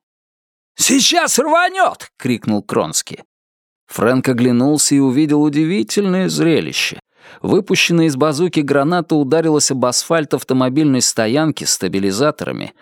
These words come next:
высоко подпрыгнула и упала носом к первому бульдозеру, за рычагами которого раньше сидел Джек Албертсон. Грохот взрыва был оглушительным. Сиденье водителя пробило тонкую крышу кабины.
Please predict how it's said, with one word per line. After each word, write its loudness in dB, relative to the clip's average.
высоко 0
подпрыгнула 0
и 4
упала 0
носом 2
к -14
первому 2
бульдозеру, 2
за 0
рычагами 0
которого 0
раньше 0
сидел 0
Джек -2
Албертсон. -4
Грохот 0
взрыва 2
был 0
оглушительным. -6
Сиденье 2
водителя 2
пробило 0
тонкую 0
крышу -2
кабины. -4